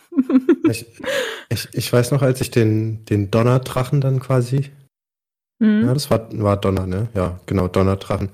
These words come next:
Speaker 2: Als ich den gesehen hab, ähm, konnte ich's am Anfang nicht glauben und,
Speaker 1: Ja.
Speaker 2: äh, hab das gescreenshottet, um, um zu beweisen, dass ich den wirklich gesehen hab.
Speaker 1: Ja.
Speaker 2: Auch wenn, wenn ich das meinen Freunden erzähle. <laughs>
Speaker 1: <laughs>
Speaker 2: Aber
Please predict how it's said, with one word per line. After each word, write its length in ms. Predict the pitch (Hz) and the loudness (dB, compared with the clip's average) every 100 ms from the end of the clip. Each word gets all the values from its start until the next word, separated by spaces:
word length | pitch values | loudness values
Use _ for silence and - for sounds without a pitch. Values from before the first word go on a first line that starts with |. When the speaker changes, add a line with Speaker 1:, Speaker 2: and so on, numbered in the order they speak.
| - - | -14 -20
Speaker 2:
Als 100 | - | -6
ich 80 | |
den 160 | - 113 | 0 0
gesehen 280 | 107 110 117 | 2 2 2
hab, 340 | 123 - - | -2 -8 -6
ähm, 380 | 101 101 95 95 - - _ _ _ _ _ _ _ _ _ _ _ _ | -2 -2 -2 -6 -10 -20 _ _ _ _ _ _ _ _ _ _ _ _
konnte 220 | - 113 120 | -2 0 2
ich's 100 | - | 0
am 100 | 107 | 0
Anfang 260 | 107 107 | 0 -2
nicht 160 | 104 - | -4 -4
glauben 360 | - 120 127 156 - - _ - | 0 0 0 -2 -6 -20 _ -4
und, 260 | 113 107 | -2 0
Speaker 1:
Ja. 140 | 254 240 | 0 0
Speaker 2:
äh, 240 | 104 104 | 0 -2
hab 160 | 107 - | -4 -4
das 160 | 120 | -4
gescreenshottet, 880 | - - - 147 156 - 110 185 - _ _ _ - - - - | -4 -6 -2 0 0 0 -2 -4 -8 _ _ _ -20 -20 -8 -2
um, 400 | 113 113 113 135 | 0 2 0 -4
um 420 | - 113 113 - | -2 0 0 -4
zu 100 | - | -4
beweisen, 560 | 120 107 113 139 139 113 | -2 0 2 2 2 2
dass 160 | 110 | 0
ich 60 | 104 | 0
den 180 | 113 104 | 0 0
wirklich 300 | 120 117 - | 0 -2 -2
gesehen 340 | 104 113 120 | 0 2 0
hab. 200 | 101 - - _ _ | -2 -6 -16 _ _
Speaker 1:
Ja. 280 | 226 226 208 - | 0 2 0 -4
Speaker 2:
Auch 80 | 107 | -8
wenn, 260 | - 107 107 | 0 2 2
wenn 100 | 110 | 0
ich 100 | 107 | -2
das 140 | - - | -2 -2
meinen 140 | 101 | -2
Freunden 340 | 98 95 92 101 | -2 -2 -2 -6
erzähle. 420 | 95 110 98 120 - 160 - 135 | -4 -2 0 0 0 -2 -2 -4
<laughs> 480 | - 311 392 359 - | 0 2 2 2 0
Speaker 1:
<laughs> 400 | - 311 - - | -4 -6 -6 0
Speaker 2:
Aber 240 | 135 135 | 2 2